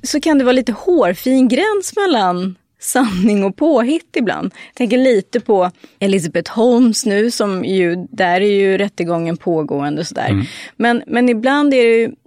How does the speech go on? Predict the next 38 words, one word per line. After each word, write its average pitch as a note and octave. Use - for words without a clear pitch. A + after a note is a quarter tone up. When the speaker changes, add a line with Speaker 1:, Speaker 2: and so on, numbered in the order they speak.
Speaker 1:
det, -
det C4
liksom B3+
lite C4
tillhör C#4+
den D#3+
branschen, D3+
eh, D#3+
att -
vara F3
visionär G3
och E3+
tänka F3
liksom F3
lite B3
längre D#3
fram C#3
än D3
vad C#3+
som F3+
kanske F3
kan F3+
tänkas G#3+
vara G#3
rimligt. A#3
Och A#3
ibland A3+
kan -
det F4
nog D#4
kanske G3+
falla E3+
ut E3
så G3
att -
det F3
faktiskt E3+
blir D#3